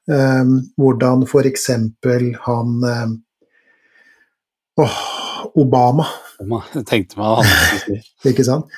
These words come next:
Speaker 1: Og,
Speaker 2: Hvordan han
Speaker 1: og
Speaker 2: forandret seg på de åtte
Speaker 1: ja,
Speaker 2: årene.
Speaker 1: nettopp, ikke sant?
Speaker 2: Ja.
Speaker 1: Han kom inn som en kjekk ung mann, liksom,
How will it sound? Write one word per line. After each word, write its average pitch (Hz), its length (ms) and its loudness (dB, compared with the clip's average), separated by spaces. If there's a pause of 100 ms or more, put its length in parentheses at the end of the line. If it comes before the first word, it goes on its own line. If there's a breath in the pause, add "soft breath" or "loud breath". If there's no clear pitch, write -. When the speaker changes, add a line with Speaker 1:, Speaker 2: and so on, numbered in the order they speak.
Speaker 1:
Og, - 100 2
Speaker 2:
Hvordan - 160 2
han 226 80 4
Speaker 1:
og 185 60 4
Speaker 2:
forandret 107 420 2
seg 113 160 0
på 113 80 -2
de 113 80 4
åtte 110 80 4
Speaker 1:
ja, 147 140 4
Speaker 2:
årene. 220 260 -2 (200)
Speaker 1:
nettopp, 151 760 0
ikke 151 160 2
sant? 117 160 4
Speaker 2:
Ja. 101 80 0
Speaker 1:
Han 165 100 -2
kom 139 260 2
inn 135 120 2
som 147 180 0
en 147 140 2
kjekk - 340 -2
ung 139 160 4
mann, 123 220 2
liksom, 170 320 2